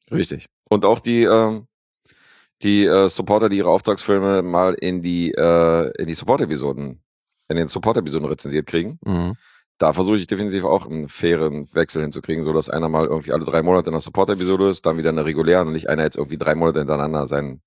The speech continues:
Speaker 2: Ja.
Speaker 1: seine Rezension in der Support-Episode hört. Das wird alles von uns fein und gerecht, äh, aufgeteilt, wenn möglich.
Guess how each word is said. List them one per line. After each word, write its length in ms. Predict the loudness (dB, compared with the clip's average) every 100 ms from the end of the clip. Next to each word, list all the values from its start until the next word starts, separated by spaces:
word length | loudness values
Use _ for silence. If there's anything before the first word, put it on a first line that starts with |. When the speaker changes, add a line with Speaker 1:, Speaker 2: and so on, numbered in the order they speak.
| _ _ _ -2
Speaker 2:
Ja. 120 | 0
Speaker 1:
seine 200 | 0 -2
Rezension 380 | -6 -6 -6 -6
in 40 |
der 60 | -8
Support-Episode 680 | -6 -4 -2 -4 -8 -8
hört. 160 | -8 -10
Das 180 | -10 -6
wird 140 | -4 0
alles 220 | 0 2
von 120 | 0
uns 280 | -2 -4 -14 _
fein 500 | -4 -2 -2 -4 -14 _ _ _ _ _ _ _
und 180 | -12 -10
gerecht, 400 | -6 -4 -4 -6
äh, 180 | -6 -2
aufgeteilt, 420 | -2 -4 -6 -8 -8
wenn 100 | -10
möglich. 320 | -10 -12 -20